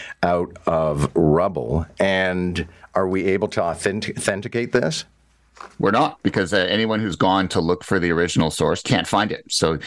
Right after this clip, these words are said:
Speaker 2: you don't know who originally created it. You don't know w-, if the original kind of legitimate source, that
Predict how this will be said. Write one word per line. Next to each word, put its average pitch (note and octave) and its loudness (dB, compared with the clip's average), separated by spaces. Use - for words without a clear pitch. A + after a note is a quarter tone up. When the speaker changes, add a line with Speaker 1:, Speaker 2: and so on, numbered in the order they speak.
Speaker 2:
you G2+ 6
don't A#2 2
know A2+ 2
who G#2 4
originally F2+ 2
created D#2 0
it. - 0
You G#2 4
don't F#2+ 0
know F#2+ 4
w-, F#2 2
if F2+ 2
the F#2+ 4
original G2+ 2
kind G2+ -6
of E2 -8
legitimate A2 4
source, G2 2
that F#2 0